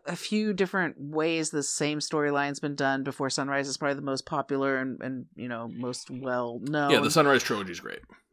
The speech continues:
Speaker 2: Or the
Speaker 1: Yeah.
Speaker 2: Sun trilogy. What do you call that? The
Speaker 1: The Sun
Speaker 2: Sun
Speaker 1: trilogy. Yeah, the
Speaker 2: Midnight.
Speaker 1: Sun trilogy.
Speaker 2: Ethan Hawke
Speaker 1: Whatever.
Speaker 2: Deathly trilogy.
Speaker 1: Yeah. But I was, I was enchanted, totally enchanted by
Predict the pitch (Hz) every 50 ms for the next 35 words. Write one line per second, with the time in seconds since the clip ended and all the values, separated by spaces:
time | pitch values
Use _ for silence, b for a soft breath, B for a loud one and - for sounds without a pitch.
0 | _ - 107 90 - 214 190 147 120 92 87 85 - - - 90 78 80 - 104
1 | 113 104 90 - - 85 73 71 - - - - - 175 170 - 113 104 98 90
2 | 87 80 71 - - - - 180 156 - - 87 - 160 160 151 131 127 - -
3 | 131 135 - - - - - _ _ _ _ _ _ _ _ _ _ _ - -
4 | 123 117 - 117 107 117 104 - - - 90 - - 92 87 - 95 95 101 -
5 | - _ _ - - 98 98 95 - - - - - - _ _ - - - -
6 | 180 147 110 110 143 151 - _ _ _ _ _ _ _ _ _ _ - - -
7 | 196 185 175 - - _ - - 190 196 220 233 247 247 254 247 233 226 202 170
8 | - - - - - 175 185 190 208 226 240 226 240 233 214 - - - - 170
9 | 208 208 208 226 240 233 - - 196 147 123 135 - - - - - - 196 202
10 | 220 220 220 214 233 226 220 214 - - 185 185 180 - - - 180 190 202 208
11 | 214 208 - 175 143 151 - 143 143 -